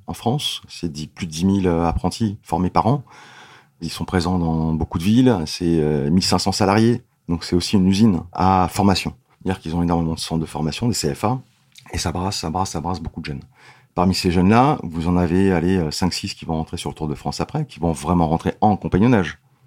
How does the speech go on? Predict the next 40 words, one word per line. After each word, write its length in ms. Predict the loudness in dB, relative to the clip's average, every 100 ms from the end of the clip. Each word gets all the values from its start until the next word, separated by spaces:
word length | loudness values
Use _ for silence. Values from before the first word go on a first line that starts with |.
| _
Le 80 | -6
compagnonnage, 400 | 0 4 4 0
il 120 | -4
démarre 300 | -2 -2 -4
après. 300 | -4 -4 -4 _ _ _ _
C'est 160 | -18 -6
pas, 220 | -4 -2
euh, 80 | -6
c'est 140 | -8
pas 80 | -6
parce 200 | -6 -8
que 60 | -6
vous 100 | -6
avez 100 | -6
fait 100 | -6
six 160 | -2
mois 120 | 0 0
de 40 |
formation 400 | 0 0 0 -4
couverture 560 | -6 -10 -10 -6 -6 -6 -12
dans 240 | -10 -6
un 60 | -6
C 220 | 0 0
F 140 | 2 -2
A 180 | -2 -8 _ -12
avec 160 | -10 -4
le 60 |
label, 300 | -2 0 0
euh, 120 | 0
compagnon 440 | -4 -2 2 2 0
que 100 | -4
vous 140 | -2
êtes 100 | -4
compagnon. 300 | -2 0 -2 -4 -20 _ _
Donc 160 | -4 -2
c'est 120 | 0
après 180 | 0 0
que 60 | 2
ça 100 | 4
démarre. 320 | 4 2